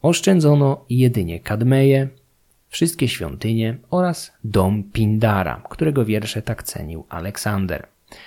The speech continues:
W tym momencie młody król Macedonii na zgliszczach grodu Kadmosa musiał przypominać Tamerlana,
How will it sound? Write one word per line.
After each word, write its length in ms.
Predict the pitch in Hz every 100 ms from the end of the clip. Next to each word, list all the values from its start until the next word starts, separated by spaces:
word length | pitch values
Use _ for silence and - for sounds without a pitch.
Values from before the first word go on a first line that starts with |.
| - -
W 100 | -
tym 200 | 139 175
momencie 640 | 175 151 143 139 - 135 -
młody 360 | 123 143 135 131
król 260 | - 131
Macedonii 640 | 123 123 117 127 127 120 -
na 200 | 135 135
zgliszczach 680 | 135 135 143 156 - 123 107
grodu 320 | 113 113 113
Kadmosa 720 | 110 107 101 120 131 - 120
musiał 500 | 113 160 147 143 135
przypominać 880 | 135 - 147 139 110 110 101 101 - -
Tamerlana, 960 | 98 95 101 107 104 101 98 85 76